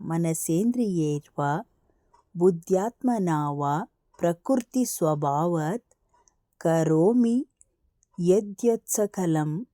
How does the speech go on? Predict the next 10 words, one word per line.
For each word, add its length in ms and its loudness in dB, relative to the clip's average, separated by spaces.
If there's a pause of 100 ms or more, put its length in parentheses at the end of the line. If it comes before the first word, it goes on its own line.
(220)
ಪರಸ್ಮೈ 840 -2 (640)
ನಾರಾಯಣಯೇತಿ 1600 0 (240)
ಸಮರ್ಪಯಾಮಿ. 1600 -4 (720)
ಮಂಗಳಂ 760 4 (520)
ಭಗವಾನ್ 720 2
ವಿಷ್ಣು 580 -2
ಮಂಗಳಂ 720 0 (460)
ಗರುಡಧ್ವಜ 880 2 (280)
ಮಂಗಳಂ 800 0 (920)
ಪುಂಡರೀಕಾಕ್ಷ 1300 0